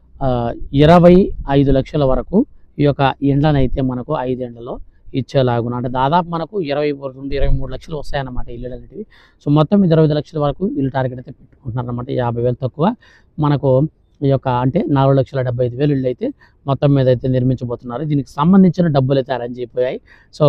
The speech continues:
వాళ్ళు వచ్చేసి మనకు హడ్కో, హడ్కోకి అయితే ఈ యొక్క కాంట్రాక్ట్ని ఇచ్చేసింది అనమాట మన యొక్క రాష్ట్ర ప్రభుత్వం. హడ్కో అంటే Housing and Urban Development Corporation అనమాట. So, దానికైతే ఇచ్చేసింది. So, కాబట్టి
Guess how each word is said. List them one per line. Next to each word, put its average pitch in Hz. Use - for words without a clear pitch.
వాళ్ళు 135
వచ్చేసి 143
మనకు 139
హడ్కో, 139
హడ్కోకి 151
అయితే 165
ఈ 151
యొక్క 143
కాంట్రాక్ట్ని 147
ఇచ్చేసింది 135
అనమాట 120
మన 123
యొక్క 117
రాష్ట్ర 120
ప్రభుత్వం. 123
హడ్కో 147
అంటే 170
Housing 170
and 151
Urban 135
Development 131
Corporation 120
అనమాట. 113
So, -
దానికైతే 127
ఇచ్చేసింది. 135
So, 180
కాబట్టి 196